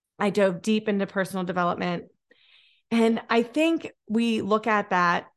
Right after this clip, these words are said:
as like, "Oh, that's gonna be too emotional or not fun." And it might be a little bit emotional, and that's okay. I will be the first person to tell you that emotions are a gift in this world. And anyone that's ever told you otherwise,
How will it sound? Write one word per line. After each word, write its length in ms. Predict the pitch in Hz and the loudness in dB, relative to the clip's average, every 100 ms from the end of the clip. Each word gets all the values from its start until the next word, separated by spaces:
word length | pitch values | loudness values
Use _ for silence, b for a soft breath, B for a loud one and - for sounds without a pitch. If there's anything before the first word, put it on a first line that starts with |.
| _ _ | _ _
as 340 | 196 185 180 180 | -4 -2 -4 -4
like, 240 | 180 175 | -4 -4
"Oh, 180 | - 202 | -6 -4
that's 240 | 196 196 - | -4 -4 -4
gonna 160 | 208 | -4
be 160 | 196 180 | -4 -6
too 220 | - 214 | -2 0
emotional 760 | 208 190 190 202 185 180 180 - | 2 0 -2 -2 0 0 0 -2
or 240 | 180 180 | -2 0
not 320 | 196 208 208 | 2 2 0
fun." 460 | 202 185 180 180 180 B B B B B B | -2 -2 -2 -6 -8 B B B B B B
And 160 | 247 262 | 0 2
it 140 | 320 | 2
might 200 | 320 370 | 2 2
be 80 | 370 | 2
a 60 | 214 | 0
little 180 | 185 170 | 0 -2
bit 120 | 175 | -2
emotional, 600 | 170 165 - 185 214 240 _ | -4 -6 -4 -2 -2 -4 _
and 80 | 240 | -2
that's 140 | 294 330 | -2 -2
okay. 480 | 320 185 202 220 _ _ _ _ | -2 -2 -2 -6 _ _ _ _
I 160 | 214 240 | 2 2
will 140 | 269 | 2
be 120 | 247 | -2
the 100 | 226 | -4
first 340 | 233 233 233 240 | -2 -2 -2 -2
person 280 | 226 220 208 | -6 -4 -6
to 80 | |
tell 100 | 202 | -4
you 100 | 202 | -4
that 120 | 196 185 | -4 -4
emotions 540 | 190 190 220 208 208 | -4 -4 -4 -4 -4
are 540 | - 196 185 185 180 B B B - | 0 2 2 0 -4 B B B -8
a 60 | 196 | -8
gift 580 | 180 196 226 226 - - | -2 -2 -2 -8 -20 -6
in 140 | 220 226 | 0 0
this 200 | 226 226 | -2 0
world. 360 | 233 226 240 | 2 4 2
And 120 | - | 0
anyone 380 | 208 220 240 233 | -4 -2 -2 -2
that's 200 | 220 208 - | -4 -6 -6
ever 280 | 208 226 233 | -4 -2 -4
told 280 | 226 214 | -4 -4
you 120 | 202 - | -2 0
otherwise, 800 | 190 220 233 226 226 233 - | 0 2 4 4 4 2 -2